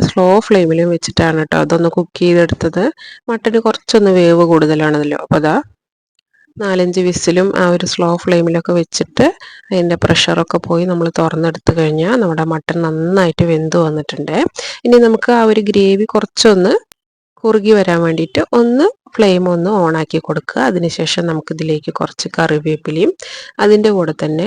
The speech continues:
കുറച്ച് മല്ലിയിലയും കൂടി ഇട്ട് കൊടുത്തിട്ട് അവസാനമായിട്ട് കുറച്ച് പച്ച വെളിച്ചെണ്ണയും കൂടി ഒഴിച്ചു കൊടുത്താൽ നമ്മുടെ ചോപ്സ് റെഡിയായി. നല്ല അടിപൊളി ടേസ്റ്റാണ്, നല്ല മണമാണ് ട്ടോ. അതിൽ നമ്മൾ മീറ്റ് മസാലപ്പൊടി ഒന്നും ഇട്ട് കൊടുക്കുന്നില്ല.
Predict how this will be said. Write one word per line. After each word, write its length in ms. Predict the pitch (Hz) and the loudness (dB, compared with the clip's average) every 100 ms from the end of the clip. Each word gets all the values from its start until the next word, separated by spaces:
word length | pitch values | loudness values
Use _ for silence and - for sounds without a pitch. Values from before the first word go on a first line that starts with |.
| 302 | -4
കുറച്ച് 340 | - - - | -6 -6 -4
മല്ലിയിലയും 560 | 165 156 151 151 151 156 | -2 -2 -2 -2 -2 -2
കൂടി 200 | 156 160 | -2 -2
ഇട്ട് 200 | 165 - | -4 -2
കൊടുത്തിട്ട് 460 | 156 151 - - - 403 - - - - | -4 -2 -4 0 0 0 -6 -20 -16 -6
അവസാനമായിട്ട് 720 | 202 - 185 175 165 - - 370 - | -4 0 0 2 0 0 0 0 -2
കുറച്ച് 340 | 208 - - | -6 -6 -6
പച്ച 340 | - 165 - 165 | -4 -4 -2 0
വെളിച്ചെണ്ണയും 580 | 160 160 - 160 156 160 | 0 -2 -4 -4 -2 -2
കൂടി 140 | 160 | 0
ഒഴിച്ചു 260 | 160 151 - | -2 -2 -4
കൊടുത്താൽ 340 | 160 - 175 214 | -4 -6 -6 -6
നമ്മുടെ 280 | 175 165 160 | -6 -6 -4
ചോപ്സ് 460 | 175 160 156 - 175 | -4 0 0 0 0
റെഡിയായി. 500 | 156 151 156 147 165 320 - - - | 0 0 -2 -2 -2 -2 -6 -16 -14
നല്ല 180 | - 165 | -6 -4
അടിപൊളി 600 | 156 - 190 139 160 170 | -6 0 0 2 0 -2
ടേസ്റ്റാണ്, 600 | - 165 156 - 156 160 196 | -2 -4 -4 -4 -4 -2 -2
നല്ല 380 | 202 170 175 196 | -2 -2 0 0
മണമാണ് 440 | 180 160 160 151 | 0 0 -2 -2
ട്ടോ. 180 | 147 160 | -2 -4
അതിൽ 180 | 160 185 | -2 0
നമ്മൾ 220 | 196 190 196 | 0 0 0
മീറ്റ് 360 | 190 180 - | 0 -2 -2
മസാലപ്പൊടി 580 | 180 - 175 175 - 180 | -2 -2 -2 -2 -2 0
ഒന്നും 240 | 180 180 185 | 0 0 -2
ഇട്ട് 140 | - | 0
കൊടുക്കുന്നില്ല. 540 | 165 156 151 151 147 | 0 0 -2 -2 -2